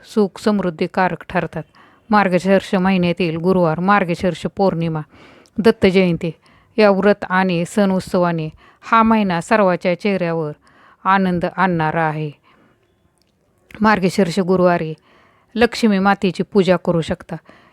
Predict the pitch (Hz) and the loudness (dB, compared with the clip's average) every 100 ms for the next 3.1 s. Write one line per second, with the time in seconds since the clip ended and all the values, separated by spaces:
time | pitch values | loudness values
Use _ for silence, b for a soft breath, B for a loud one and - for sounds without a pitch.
0 | b 208 196 202 190 - 165 160 b b | b 2 2 2 0 -2 -6 -8 b b
1 | b b b 208 240 247 - - 208 185 | b b b 0 4 4 0 -2 0 2
2 | 208 202 175 170 - 214 175 165 160 - | 0 0 -2 -2 -2 -2 -2 -4 -8 -10